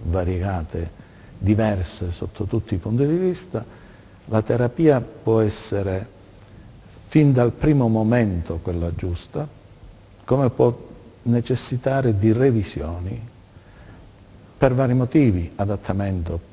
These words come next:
eh, una malattia intercorrente, un problema metabolico insorto, o anche un errore. Ci può essere anche un errore diagnostico in prima sede.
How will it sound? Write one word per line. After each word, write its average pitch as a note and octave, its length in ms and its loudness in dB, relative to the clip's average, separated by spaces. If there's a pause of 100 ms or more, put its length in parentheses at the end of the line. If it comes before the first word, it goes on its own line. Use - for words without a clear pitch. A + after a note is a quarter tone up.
(120)
eh, G2+ 360 -6 (1700)
una A2 460 0 (440)
malattia A#2 400 2
intercorrente, F#2 1200 -2 (380)
un A#2 160 2
problema A#2 460 4
metabolico G#2+ 720 0
insorto, F#2 840 -4 (1400)
o D3 180 -2
anche C#3 280 0
un G2+ 120 0
errore. F#2+ 500 -2
Ci - 140 -14
può A#2 120 -4
essere A#2+ 300 -4
anche D3+ 200 0
un G2+ 100 0
errore G#2 400 0
diagnostico G#2 680 -4
in F#2+ 120 0
prima F#2 320 -2
sede. E2+ 680 -8